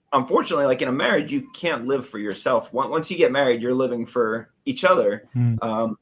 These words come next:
Speaker 1: but it's really hard when you're dealing with that grief, 'cause you're not, you're not really living for anyone. You're just kind of existing. Um, and so you kind of pull back into yourself when that other person needs you more than ever.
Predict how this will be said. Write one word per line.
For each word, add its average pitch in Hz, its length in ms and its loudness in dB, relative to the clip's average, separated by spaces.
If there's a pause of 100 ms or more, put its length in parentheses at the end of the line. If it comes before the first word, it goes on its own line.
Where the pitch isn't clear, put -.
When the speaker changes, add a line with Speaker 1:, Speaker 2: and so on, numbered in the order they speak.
(240)
Speaker 1:
but - 100 4
it's - 140 0
really 156 200 4
hard 131 280 0
when 117 80 -2
you're 110 100 -2
dealing 107 140 -6
with 104 100 -6
that 107 140 -4
grief, 113 240 -4
'cause 110 160 -6
you're 135 100 -2
not, 143 340 0 (320)
you're 127 140 -2
not 151 180 6
really 120 160 6
living 120 220 2
for 127 120 0
anyone. 120 240 0
You're 107 100 -6
just 90 160 -12
kind 117 160 -4
of 98 80 -6
existing. 98 760 -8 (600)
Um, 104 480 -4 (140)
and 113 100 -12
so - 100 -8
you 120 160 0
kind 120 200 -4
of 113 100 -10
pull 127 200 -2
back 120 280 0
into 117 140 -4
yourself 110 680 -2 (120)
when 127 200 0
that 123 140 0
other 123 140 2
person 107 320 -6
needs 117 180 -6
you 104 100 -8
more 107 220 -2
than 98 160 -2
ever. 98 400 -4